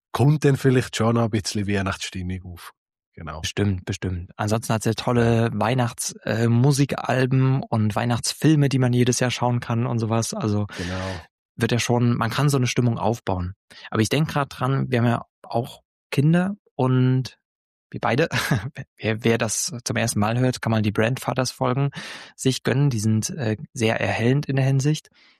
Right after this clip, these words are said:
Speaker 2: Bin einfach gerade froh, dass unsere Kinder noch keine Konsumopfer sind. Weißt du, die sind noch nicht in dem Alter,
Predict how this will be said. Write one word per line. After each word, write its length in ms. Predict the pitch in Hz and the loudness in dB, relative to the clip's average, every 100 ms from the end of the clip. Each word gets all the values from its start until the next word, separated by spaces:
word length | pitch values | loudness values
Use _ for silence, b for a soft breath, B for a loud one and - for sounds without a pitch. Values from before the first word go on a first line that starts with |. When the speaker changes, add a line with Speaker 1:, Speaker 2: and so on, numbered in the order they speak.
| b b _ - | b b _ -2
Speaker 2:
Bin 140 | 135 | 0
einfach 280 | 131 123 120 | 0 -2 -2
gerade 220 | 120 113 | -2 -2
froh, 280 | - 120 131 | 0 2 2
dass 140 | 117 | 2
unsere 300 | 113 117 120 | -2 -4 -4
Kinder 260 | - 127 120 | -4 0 0
noch 140 | 110 - | 0 -2
keine 380 | - 117 117 110 | -2 2 2 0
Konsumopfer 800 | - 113 123 135 - - 123 113 | 0 0 2 0 0 -4 -2 0
sind. 280 | 104 95 - | -2 -4 -6
Weißt 140 | 117 117 | -2 2
du, 60 | 110 | 2
die 100 | 110 | 2
sind 180 | 123 | 2
noch 80 | 123 | 0
nicht 160 | 117 113 | 0 0
in 80 | 110 | 0
dem 120 | 107 | 0
Alter, 380 | 107 107 107 | 0 0 0